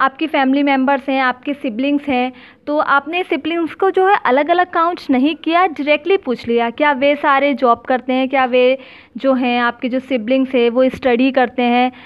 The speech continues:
तो उस, वहाँ पर हमने siblings का यूज़ ना करके they का यूज़ कर लिया। तो जैसे मैंने कहा, "अच्छा, तो आपकी family में इतने लोग हैं, तो वो क्या करते हैं, क्या वो जो हैं study करते हैं?"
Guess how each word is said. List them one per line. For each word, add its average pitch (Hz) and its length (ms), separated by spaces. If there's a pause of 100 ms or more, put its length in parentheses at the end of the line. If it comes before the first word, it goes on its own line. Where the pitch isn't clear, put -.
(280)
तो 294 300
उस, 285 180
वहाँ 277 260
पर 302 160
हमने 311 260
siblings 285 500
का 330 100
यूज़ 311 280
ना 254 200
करके 302 400 (240)
they 262 280
का 294 60
यूज़ 294 300
कर 233 160
लिया। 202 320 (520)
तो 294 120
जैसे 294 260
मैंने 320 220
कहा, 311 320 (140)
"अच्छा, 415 400
तो 392 160
आपकी 330 240
family 339 320
में 370 120
इतने 285 240
लोग 330 240
हैं, 349 140
तो 349 220
वो 349 140
क्या 277 260
करते 254 280
हैं, 233 140
क्या 285 220
वो 294 260
जो 311 200
हैं 311 320
study 254 380
करते 226 300
हैं?" 262 220